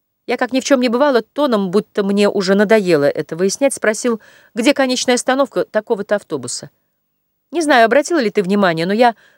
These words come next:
выбрал ту остановку не потому, что мной руководила вздорная мысль убить время. Нет. Это была ловко подстроенная ловушка с дальним прицелом. Прежде всего, речь шла о единственной остановке на этой линии автобуса, находившейся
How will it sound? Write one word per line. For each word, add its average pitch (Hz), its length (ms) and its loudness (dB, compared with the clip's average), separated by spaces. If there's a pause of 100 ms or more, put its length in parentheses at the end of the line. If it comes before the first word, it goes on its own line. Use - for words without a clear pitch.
выбрал 240 320 0
ту 269 120 2
остановку 262 520 -2
не 233 100 -2
потому, 285 320 -2
что - 200 -4
мной 202 320 2
руководила 180 500 0
вздорная 170 540 0
мысль 190 380 -6
убить 180 320 -6
время. 165 320 0
Нет. 226 340 -2 (920)
Это 285 140 -12
была 285 180 4
ловко 277 320 -2
подстроенная 247 640 0
ловушка 226 440 -2
с 175 80 -6
дальним 180 320 -2
прицелом. 123 560 -10 (1160)
Прежде 233 280 0
всего, 170 280 0
речь 220 200 2
шла 220 260 0
о 202 100 -2
единственной 220 580 -2
остановке 202 460 -2
на 190 140 0
этой 185 180 -2
линии 180 240 0
автобуса, 190 460 -4
находившейся 196 680 -4